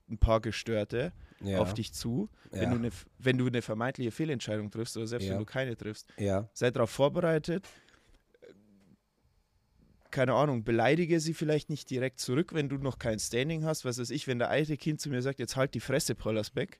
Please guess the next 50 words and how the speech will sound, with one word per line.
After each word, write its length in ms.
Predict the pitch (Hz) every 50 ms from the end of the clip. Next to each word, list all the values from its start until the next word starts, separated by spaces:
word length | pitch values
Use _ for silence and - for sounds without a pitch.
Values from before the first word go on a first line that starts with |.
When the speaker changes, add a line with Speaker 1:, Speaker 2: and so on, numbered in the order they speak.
| _ -
Speaker 2:
<laughs> 280 | - - - 123 120 123
Speaker 1:
oder 140 | 123 120 -
du, 380 | - 156 165 151 143 165 220 - - - - - - - - - - - - - _ _ _ _ _ -
Speaker 2:
Ja. 140 | 120 107 95 - - 127 -
Speaker 1:
dann, 200 | - 143 127 - - -
dann, 180 | 175 135 - - - - - -
dann 140 | 117 117
lach, 200 | 120 131 143 143 - - -
dann, 120 | - 101 - - _ _ - 55 58
weißt 280 | 85 110 127 143 180 185
Speaker 2:
Ja. 60 | 170
Speaker 1:
du, 40 | 131
dann 180 | 139 120 123
lach 200 | 127 156 - -
ich 160 | - 139 -
innerlich 360 | 117 135 135 135 135 147 - 135
und 120 | 123 110
denk 160 | 151 - -
mir 120 | 131 127 120
so, 120 | 120 127
„Äh, 360 | 139 131 123 117 113 110 110
Legende.“ 580 | 110 110 113 - 147 147 131 127 - 113 98 - _ - -
Speaker 2:
Ja. 340 | - 107 104 104 113 107 92
Speaker 1:
Aber 180 | 135 131 131 127
natürlich, 400 | 131 123 - 202 226 190 - -
wenn, 160 | 156 147 - -
wenn 220 | - 127 139 139
ein 40 | 131
Schiedsrichter, 560 | - - 226 - - 151 139 - - 147 151
der 160 | 135 139 135
ni-, 160 | 131 135 127 - - - - - - - -
der, 160 | 131 123 -
der 260 | - - 139 - -
ausschaut, 500 | 123 160 165 - - 160 151 147 143 - - -
als, 320 | 123 120 - - - -
als 200 | - 123 113 - 120
wäre 180 | 131 131 123
er 60 | 78
auch 160 | 98 139 - -
erst 240 | 104 107 - -
fünfundzwanzig, 800 | - 131 123 117 110 107 - - 120 135 160 - - 135 139 151 - -
Speaker 2:
Ja. 320 | - 98 101 104 92 98 101 -
Speaker 1:
zu 120 | - - 127
dir 100 | 127 120
sagt, 220 | 123 135 135 -
„Jetzt 180 | 123 - - 123
halt 160 | 135 143 -
mal 100 | 120 113
die 80 | 110 104
Fresse“, 460 | - 143 151 - - 139 147 160